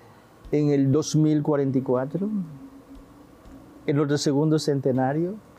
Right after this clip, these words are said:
En el primer centenario, Trujillo saldó la deuda externa. Este hombre, ¿verdad?, que tanto daño hizo a nuestra patria. Pero saldó la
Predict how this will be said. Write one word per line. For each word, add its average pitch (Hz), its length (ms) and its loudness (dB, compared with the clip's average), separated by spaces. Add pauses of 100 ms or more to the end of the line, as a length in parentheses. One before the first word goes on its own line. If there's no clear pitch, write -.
(200)
En 156 120 2
el 156 100 0
primer 156 280 2
centenario, 147 680 2
Trujillo 143 640 2
saldó 135 360 0
la 135 160 2
deuda 131 220 2
externa. 151 600 -2 (3500)
Este 120 280 -2
hombre, 180 320 2
¿verdad?, 160 340 0
que 131 120 0
tanto 135 400 -2
daño 131 560 -2 (640)
hizo 139 220 -2
a 143 40 0
nuestra 123 280 0
patria. 175 520 -4 (880)
Pero 180 200 0
saldó 127 340 0
la 143 140 2